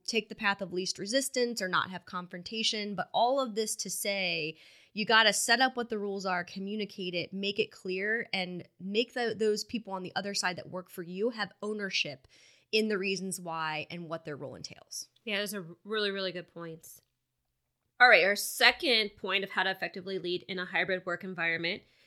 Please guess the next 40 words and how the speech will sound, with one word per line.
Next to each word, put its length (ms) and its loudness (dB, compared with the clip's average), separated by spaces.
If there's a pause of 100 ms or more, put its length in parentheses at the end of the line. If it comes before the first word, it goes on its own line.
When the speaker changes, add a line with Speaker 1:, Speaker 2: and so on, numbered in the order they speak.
(120)
Speaker 2:
is 140 0
to 100 4
hold 320 8
key 220 6
team 280 0
communications 720 2
and 140 0
meetings 260 -2
for 120 -2
days 500 -2 (100)
everyone 500 -2
is 220 -6
in 420 -6
the 280 -4
office. 800 -8
April, 420 -6 (100)
what 100 -12
do 60 -6
you 60 -8
think 220 -12
about 240 -12
this? 440 -10
Speaker 1:
Yes. 380 12
So 920 6
I 100 6
think 260 -2
this 180 0
is 100 -4
a 80 -2
really 220 2
good 180 2
strategy, 540 2
and 120 -4
we 120 -2
are 180 0
seeing 580 -4
companies 440 -6
having 320 -2
some 320 -4
success 720 0